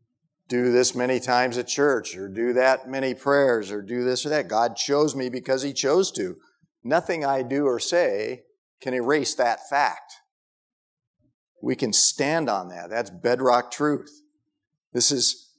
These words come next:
this passage is God's sovereign, unconditional election on full display.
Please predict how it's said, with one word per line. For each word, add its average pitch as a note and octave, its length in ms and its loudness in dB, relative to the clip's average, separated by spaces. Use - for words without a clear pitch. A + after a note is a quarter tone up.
this B2 120 -8
passage C#3+ 500 2
is B2 420 -4
God's C3+ 260 6
sovereign, D3+ 600 4
unconditional D#3 920 0
election C3 460 2
on A2 220 0
full C#3+ 340 2
display. A#2+ 600 2